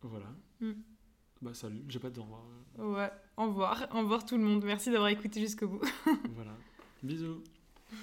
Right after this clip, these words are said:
Speaker 2: Yum, yum, yum. Yum, yum, yum. Yum, yum, yum, yum, yum.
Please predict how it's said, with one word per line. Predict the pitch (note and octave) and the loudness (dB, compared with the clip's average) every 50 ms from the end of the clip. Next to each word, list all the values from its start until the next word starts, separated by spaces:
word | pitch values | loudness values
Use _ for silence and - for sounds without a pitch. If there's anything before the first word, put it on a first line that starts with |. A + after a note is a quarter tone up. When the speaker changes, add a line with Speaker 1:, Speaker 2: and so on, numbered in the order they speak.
| G#3+ - A3+ G#3+ G#3+ G#3+ G#3+ - - - - - - | -6 -4 -2 -2 -2 -4 -6 -10 -14 -16 -16 -10 -6
Speaker 2:
Yum, | G3 F#3+ F#3+ G3+ G#3 | -4 -2 0 2 4
yum, | G#3+ A3+ A#3 A#3+ B3+ | 4 4 4 4 4
yum. | C4+ C#4 C#4 C#4 C#4 C#4 C#4+ C4 C#4 | 2 2 0 0 -2 -4 -6 -4 -2
Yum, | E4 F4+ F4 E4 | 0 0 2 2
yum, | D4+ C#4+ C#4+ C4+ B3 | 2 2 4 4 4
yum. | A#3 A3+ A3+ A3+ A#3 A#3 - - | 4 4 4 0 -2 -4 -6 -6
Yum, | G#3 G3+ G3+ G3+ G#3 | -4 -2 0 0 2
yum, | A3+ C4 C#4 C4+ A#3 | 2 2 2 2 2
yum, | G#3 G3+ G3+ G#3+ | 2 2 2 2
yum, | B3 C#4 C#4 C4+ | 2 2 2 2
yum. | B3+ B3 B3 B3 B3 | 4 4 2 2 0